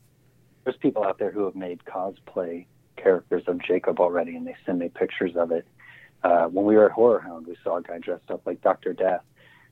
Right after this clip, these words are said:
And so, you know, for, for the actors to actually do it, I don't know they, you know, if they would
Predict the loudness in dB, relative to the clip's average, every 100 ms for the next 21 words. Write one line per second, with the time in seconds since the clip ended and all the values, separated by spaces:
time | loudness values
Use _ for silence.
0 | _ -12 -12 2 6 8 8 4 -4 _
1 | _ _ -16 -6 -4 -4 0 0 -2 0
2 | 2 2 -2 -6 -6 -6 0 4 4 2
3 | -6 -6 -8 -8 -8 -10 -10 -4 -2 -2
4 | -2 -6 -8 -10 -8 -6 -8 _ _ _
5 | _ _ _ _ _ _ _ -10 -6 -4
6 | -6 -6 -6 -8 -12 -18 -20 -14 -12 0
7 | 4 6 4